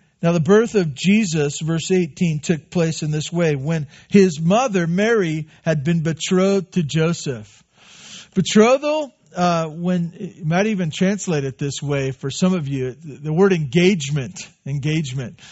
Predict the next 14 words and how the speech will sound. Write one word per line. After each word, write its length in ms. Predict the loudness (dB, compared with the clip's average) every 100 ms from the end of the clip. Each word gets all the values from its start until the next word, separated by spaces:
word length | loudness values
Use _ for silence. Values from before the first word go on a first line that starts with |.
| -20 -8
It's 160 | -4 0
not 220 | 0 4
really 240 | 4 4
the 120 | 0
same, 540 | -6 0 2 2 -2 -6
especially 480 | -10 -6 -4 -4 -4
in 100 | -2
our 140 | -4
culture. 560 | 0 -2 -2 -6 -6 -10 _ -20 -20 -20 _
Uh, 240 | 0 2 2
betrothal 680 | 0 0 4 4 4 -2 -2
in 120 | -2
the 80 | -2
Bible, 760 | 0 2 0 -2 -4 -6